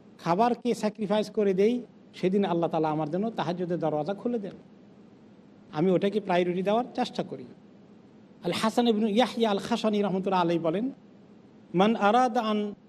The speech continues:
তাগজুরা দুমুউহু ওয়া ইয়ারাক্কা কলবুহু ফালিয়াকুল ওয়া লিয়াশরিব ফি নিসফি বাতানিহি।"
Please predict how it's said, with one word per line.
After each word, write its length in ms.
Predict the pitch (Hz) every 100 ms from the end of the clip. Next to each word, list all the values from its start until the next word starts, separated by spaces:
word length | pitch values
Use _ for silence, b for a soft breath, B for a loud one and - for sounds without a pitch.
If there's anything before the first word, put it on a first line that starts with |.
| - -
তাগজুরা 440 | 254 240 202 220 190
দুমুউহু 680 | 190 220 240 233 190 202
ওয়া 100 | 190
ইয়ারাক্কা 460 | 185 220 226 - 196
কলবুহু 640 | 240 247 202 165 139 135 - - - -
ফালিয়াকুল 640 | 208 233 254 202 - 180
ওয়া 100 | 185
লিয়াশরিব 440 | 180 233 226 220 196
ফি 200 | 202 196
নিসফি 300 | 240 - 190
বাতানিহি।" 520 | 190 165 135 120